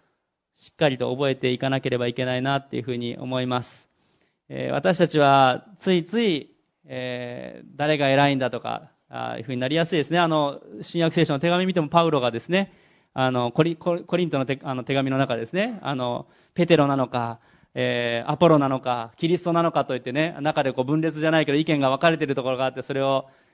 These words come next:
えー、キリストこそがっていうふうに、私たちのキリストは一つなんだってことね、主は一つってこと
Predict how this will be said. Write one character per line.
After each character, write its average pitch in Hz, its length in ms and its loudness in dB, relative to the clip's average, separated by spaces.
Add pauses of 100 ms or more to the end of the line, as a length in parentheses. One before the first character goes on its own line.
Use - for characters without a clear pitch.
(140)
え 127 120 -4
ー、 123 60 -4
キ 165 120 0
リ 175 140 4
ス 170 60 -8
ト 190 100 2
こ 190 140 0
そ 208 100 2
が 170 160 4
っ 143 140 -4
て 139 80 -2
い 135 40 0
う - 40 -2
ふ 135 80 -2
う 127 80 -4
に、 135 400 -6 (400)
私 135 220 -2
た 143 80 -4
ち 135 100 -10
の 120 180 -8
キ 139 140 -14
リ 139 100 -6
ス 135 80 -16
ト 139 80 -6
は 131 80 -2
一 165 260 -8
つ 151 120 -12
な 127 120 -4
ん 120 60 -12
だ 113 120 -6
っ - 80 -12
て 127 80 -16
こ 127 80 -14
と 127 80 -14
ね、 143 240 -6 (240)
主 170 200 -6
は 151 100 6
一 151 220 -2
つ 131 120 -10
っ - 20 -18
て 123 120 -12
こ 117 140 -8
と 147 440 -6